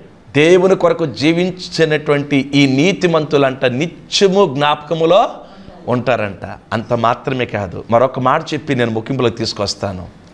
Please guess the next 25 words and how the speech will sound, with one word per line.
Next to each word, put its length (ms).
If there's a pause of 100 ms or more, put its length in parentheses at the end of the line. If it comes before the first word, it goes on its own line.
(140)
ప్రియమైన 320
దేవుని 300
బిడ్డలారా, 420 (600)
పరిశుద్ధ 400
లేఖనములో 540
ఏమని 200
వ్రాయబడిందంటే, 880 (760)
సామెతల 760
గ్రంథము 420
ఇరవై 300
అధ్యాయము 680
మీరు 220
ఏడో 360
వచనం 300
చదివితే 720
ఓ 80
చక్కటి 720
మాట 280
జ్ఞానైన 460
సొలొమోను 420
గారు 120
చెప్తాడు. 680
"నీతిమంతుడగు 1600
యథార్థవంతునిగా 1300
పిల్లలు 1040